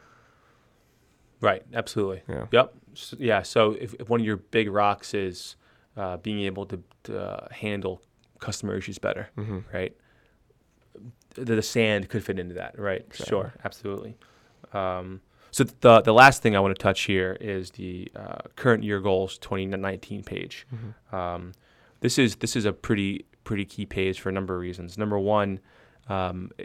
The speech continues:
Speaker 1: it's highlighting new responsibilities that are gonna be, uh, given to the person and the needed competencies for that, right? So you're gonna be in this role. What competencies do you need to develop or gain to be in this role?
Speaker 2: Okay.
Speaker 1: Um,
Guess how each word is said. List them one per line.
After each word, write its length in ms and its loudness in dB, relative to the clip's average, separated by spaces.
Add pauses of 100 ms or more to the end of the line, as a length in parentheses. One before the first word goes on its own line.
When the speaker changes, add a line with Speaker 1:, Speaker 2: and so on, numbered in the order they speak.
Speaker 1:
it's 160 -12
highlighting 420 2
new 180 0
responsibilities 1000 -6
that 140 -2
are 60 -2
gonna 240 -6
be, 400 -10 (200)
uh, 460 -12 (420)
given 280 -4
to 100 -10
the 80 -6
person 560 -8
and 100 -6
the 60 -4
needed 320 -4
competencies 720 -6
for 260 -6
that, 260 -8
right? 220 -6 (460)
So 500 -4 (520)
you're 160 -6
gonna 140 -2
be 180 -6
in 120 -6
this 240 -10
role. 420 0 (400)
What 340 -2
competencies 640 -4
do 100 -10
you 60 -6
need 280 -12
to 140 -10
develop 460 -6
or 80 -8
gain 420 -10 (440)
to 60 -12
be 140 -10
in 100 -12
this 200 -12
role? 260 -4 (240)
Speaker 2:
Okay. 340 -10
Speaker 1:
Um, 420 -6